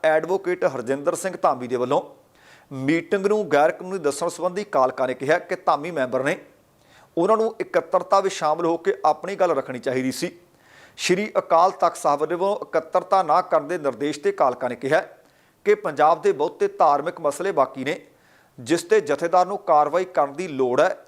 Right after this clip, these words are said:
ਇਹ ਪ੍ਰਬੰਧਕੀ ਮਾਮਲਾ ਹੈ, ਪਰ ਦੂਸਰੇ ਪਾਸੇ ਇਹ ਮਾਮਲਾ ਹੁਣ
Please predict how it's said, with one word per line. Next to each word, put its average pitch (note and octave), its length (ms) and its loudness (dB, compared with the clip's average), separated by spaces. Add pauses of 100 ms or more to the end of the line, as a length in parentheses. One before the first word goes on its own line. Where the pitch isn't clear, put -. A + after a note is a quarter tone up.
(160)
ਇਹ G#3 120 4
ਪ੍ਰਬੰਧਕੀ F#3+ 580 -2
ਮਾਮਲਾ C3+ 340 2
ਹੈ, - 240 -2 (540)
ਪਰ C#3+ 120 2
ਦੂਸਰੇ D3+ 460 2
ਪਾਸੇ F#3+ 460 0
ਇਹ F#3+ 120 0
ਮਾਮਲਾ D3+ 400 2
ਹੁਣ D#3+ 200 -4